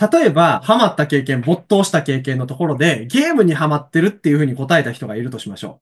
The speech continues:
う。でも、同じゲーム好きでも、人によって何に価値を置いてるかって全然違いますよね。大事なのは、ゲームにハマったっていう活動の何があなたを引きつけてるのか、そこを深掘りしていくプロセスが非常に大事です。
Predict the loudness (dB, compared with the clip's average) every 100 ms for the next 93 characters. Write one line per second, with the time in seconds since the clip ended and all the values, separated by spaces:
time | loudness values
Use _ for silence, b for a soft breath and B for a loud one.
0 | 0 4 4 2 0 2 4 6 6 4
1 | 4 4 2 -2 -2 -2 0 2 2 -2
2 | -6 -14 0 4 4 4 2 2 4 4
3 | 4 2 2 0 2 2 2 0 -2 -8
4 | -2 2 2 2 0 0 2 2 0 -2
5 | -8 -12 _ 2 4 6 4 0 0 0
6 | 0 0 2 4 4 2 2 4 2 -2
7 | -10 -2 -2 -2 -6 -4 -2 0 2 2
8 | -2 2 4 6 6 6 4 2 2 4
9 | 2 0 -2 -2 0 0 2 0 -2 -8
10 | -12 0 2 4 4 2 2 0 2 0
11 | 0 0 0 0 -4 -4 -4 -4 -2 -2
12 | 0 0 0 -4 -6 -8 -20 -16